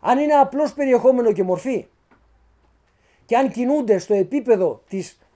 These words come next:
αντίθεσης, αντιπαλότητας, αντιπαράθεσης απλώς, τότε δεν έχουμε συλλάβει τον πυρήνα της διαλεκτικής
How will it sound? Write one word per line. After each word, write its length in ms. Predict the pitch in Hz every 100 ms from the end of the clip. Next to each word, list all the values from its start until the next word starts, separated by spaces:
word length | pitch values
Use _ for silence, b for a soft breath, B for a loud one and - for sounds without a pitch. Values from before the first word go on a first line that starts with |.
| _
αντίθεσης, 1000 | 156 170 160 262 285 - 180 165 139 -
αντιπαλότητας, 1000 | 170 190 175 190 190 170 220 254 160 156
αντιπαράθεσης 680 | 156 151 123 170 226 185 135
απλώς, 420 | 127 190 214 - _ _ _ _ _
τότε 220 | - 247 254
δεν 160 | 269
έχουμε 260 | 269 240 254
συλλάβει 360 | 220 247 254
τον 260 | 226 233 -
πυρήνα 600 | - 214 208 262 302 226 170
της 220 | 190 160
διαλεκτικής 920 | 190 175 170 - 147 185 180 -